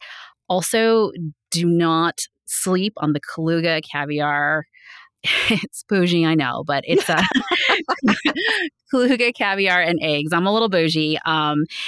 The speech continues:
it is absolutely gorgeous. It's creamy. It's salty. Um, it's a great way to start the meal.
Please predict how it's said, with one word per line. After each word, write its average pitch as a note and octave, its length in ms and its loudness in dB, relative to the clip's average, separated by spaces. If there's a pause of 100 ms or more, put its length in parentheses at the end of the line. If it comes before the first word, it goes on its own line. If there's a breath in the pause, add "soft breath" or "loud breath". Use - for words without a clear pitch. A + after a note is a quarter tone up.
(280 loud breath)
it G3 140 0
is F3+ 200 0
absolutely G3+ 440 -2
gorgeous. D3+ 500 0
It's D#3+ 220 -4
creamy. F3 840 0
It's - 180 -8
salty. D3+ 920 -2
Um, C#3 280 -4
it's - 160 -8
a D#3 60 -2
great C#3+ 240 -2
way D#3+ 120 -2
to D#3 80 -2
start D3 320 -4
the D#3 60 0
meal. C3 380 0